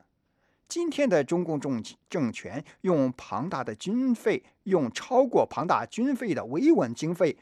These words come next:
维持的警察和特务机构控制了社会各界的发声渠道。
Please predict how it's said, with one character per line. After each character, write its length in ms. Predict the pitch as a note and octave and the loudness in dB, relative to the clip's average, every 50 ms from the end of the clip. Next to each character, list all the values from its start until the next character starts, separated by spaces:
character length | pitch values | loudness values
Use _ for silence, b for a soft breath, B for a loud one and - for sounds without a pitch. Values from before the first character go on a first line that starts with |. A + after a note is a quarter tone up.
| b b b | b b b
维 200 | - C#3+ D#3 E3+ | -2 0 0 0
持 160 | E3+ - - | 0 -2 -4
的 140 | C3+ C#3 C3+ | 0 0 0
警 180 | - C#3 A2+ F#2+ | -2 -2 -6 -6
察 280 | - - G#2 G#2 C#3 | -8 -10 -6 -6 -6
和 220 | D3 - B2 C3 C#3 | -4 -2 -2 -4 -4
特 240 | - - - C#4 A#3 | -4 -4 2 4 4
务 120 | D#3 A#2 | 4 4
机 200 | - - C3+ C#3 | 0 -6 -8 -4
构 260 | C3 F3 D3+ A#2+ G2 b b b b b | 0 2 2 2 2 b b b b b
控 340 | - - - F4 D4+ F#3 C#3+ | -12 -4 -2 0 0 0 0
制 120 | - B2 | -2 -4
了 100 | G#2+ G#2+ | -6 -6
社 160 | - - C3+ | -6 -6 -8
会 160 | - - G2+ F#2+ | -8 -8 -12 -14
各 320 | - - A3+ F#3 B2 F#2 | -12 -6 -2 -2 -2 -2
界 180 | - - C3 - | -2 -4 -6 -6
的 80 | - | -6
发 180 | - - A#2 A#2 | -8 -8 -8 -6
声 180 | - C3+ D3 | -4 -6 -6
渠 200 | C3+ - - F#2 | -6 -6 -8 -4
道。 240 | A2+ - - - b | -2 -2 -2 -2 b